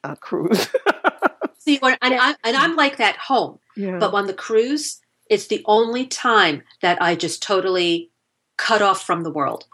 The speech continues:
Speaker 1: Yeah.
Speaker 2: because I don't have internet. I don't have the
Speaker 1: Yeah,
Speaker 2: internet
Speaker 1: I
Speaker 2: until
Speaker 1: read
Speaker 2: I
Speaker 1: a
Speaker 2: get
Speaker 1: lot.
Speaker 2: so, like,
Speaker 1: Yeah.
Speaker 2: I bring my Kindle, I do
Speaker 1: Yeah.
Speaker 2: a lot of reading,
Speaker 1: Yeah.
Speaker 2: and I'm up there on deck when it's sea day,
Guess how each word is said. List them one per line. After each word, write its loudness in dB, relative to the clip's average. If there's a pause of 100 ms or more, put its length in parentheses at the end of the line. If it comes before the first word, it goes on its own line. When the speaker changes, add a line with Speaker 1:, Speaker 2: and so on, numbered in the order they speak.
Speaker 1:
Yeah. -4
Speaker 2:
because 4
I 2
don't 0
have 0
internet. -2 (760)
I 2
don't 0
have 2
the 2
Speaker 1:
Yeah, 4
Speaker 2:
internet 2
Speaker 1:
I 0
Speaker 2:
until 2
Speaker 1:
read 0
Speaker 2:
I 2
Speaker 1:
a 2
Speaker 2:
get -2
Speaker 1:
lot. 2 (140)
Speaker 2:
so, 0
like, 0
Speaker 1:
Yeah. -14
Speaker 2:
I -6
bring 0
my 0
Kindle, 2
I 0
do 0
Speaker 1:
Yeah. 2
Speaker 2:
a -6
lot -4
of -12
reading, 2 (200)
Speaker 1:
Yeah. 4
Speaker 2:
and 0
I'm 4
up 2
there 2
on 0
deck 2
when -2
it's -6
sea -4
day, 2